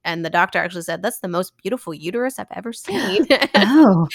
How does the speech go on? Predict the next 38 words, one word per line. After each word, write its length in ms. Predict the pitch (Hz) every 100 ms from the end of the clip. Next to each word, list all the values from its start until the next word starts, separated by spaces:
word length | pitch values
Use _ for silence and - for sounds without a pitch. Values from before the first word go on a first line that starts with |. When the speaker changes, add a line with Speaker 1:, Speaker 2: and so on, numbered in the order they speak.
| -
Speaker 2:
thank 240 | 233 285
you 80 | 254
so 140 | -
much. 540 | 233 294 359 185 165 - -
Speaker 1:
<laughs> 60 |
I'm 160 | 220 302
like, 220 | 285 294 302
Speaker 2:
<laughs> 80 |
Right? 280 | 277 240 233
Speaker 1:
"Great," 340 | 311 640 - -
you 100 | 247
know? 200 | 247 359 - - -
And, 360 | 233 226 208 - 196
but, 460 | 220 330 247 180
Speaker 2:
Mm. 120 | 180 160
Speaker 1:
uh, 280 | 214 175 143
they 200 | 196 233
just 240 | 247 247 -
could 180 | 220
tell 220 | 220 214 202
that 140 | 160
there 100 | 156
was 120 | 170
something 520 | - 175 - 156 139 - -
off, 260 | 170 131 -
but 140 | 160
they 60 | 175
couldn't 240 | - 170
Speaker 2:
Mm. 40 | 139
Speaker 1:
tell 200 | 175 160
what 220 | 165 147
it 100 | - -
was. 420 | 143 78 - - - - -
And 140 | 220
it's 160 | 190 -
funny 260 | 226 277 240
because 340 | 175 202 190
I 280 | 175 175